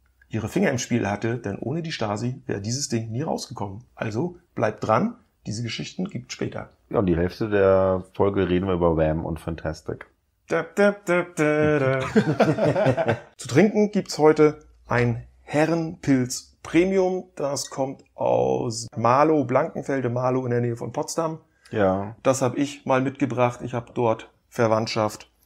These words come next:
Speaker 1: und mal ein Getränk
Speaker 2: Ja, wir
Speaker 1: gemarkt.
Speaker 2: kennen's auch noch nicht, ne?
Speaker 1: Durchstöbert,
Speaker 2: Ganz,
Speaker 1: nee, sagt
Speaker 2: ganz
Speaker 1: mir auch irgendwie
Speaker 2: interessant.
Speaker 1: überhaupt nichts. Und damit übergebe ich das Wort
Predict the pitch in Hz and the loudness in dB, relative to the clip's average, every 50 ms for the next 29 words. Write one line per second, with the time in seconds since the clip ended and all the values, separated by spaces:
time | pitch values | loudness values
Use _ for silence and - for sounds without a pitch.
0 | _ - _ _ _ _ - 120 113 117 113 113 117 110 107 113 113 - - 117 | _ -20 _ _ _ _ -8 -4 0 2 2 2 2 0 0 -2 -4 -4 -4 -2
1 | 110 131 139 117 117 107 107 110 156 202 202 - 104 90 90 87 82 82 85 82 | 0 0 0 0 2 2 2 2 2 0 -2 -4 -4 -2 -2 -2 -2 -4 -6 -6
2 | - - 90 101 131 127 120 104 143 131 123 127 123 120 123 127 123 117 127 120 | -8 -10 -4 -2 0 0 2 4 4 6 8 8 6 6 6 4 4 4 4 2
3 | - 127 127 127 117 120 123 - 120 117 117 104 - - - - 117 107 104 107 | 2 0 0 2 2 2 0 0 -2 -2 0 0 0 0 -2 0 -2 -2 -2 -2
4 | 104 - - 113 113 - 120 117 131 131 139 143 - - - - - _ _ _ | -4 -6 -8 -8 -8 -6 -2 0 2 2 2 0 -2 -4 -10 -16 -20 _ _ _
5 | _ _ _ _ _ _ _ _ _ _ - - - 120 120 110 120 120 113 - | _ _ _ _ _ _ _ _ _ _ -8 -2 2 2 4 4 2 0 0 0
6 | 120 104 95 104 110 107 110 107 - | -4 -4 -2 2 2 2 2 2 -2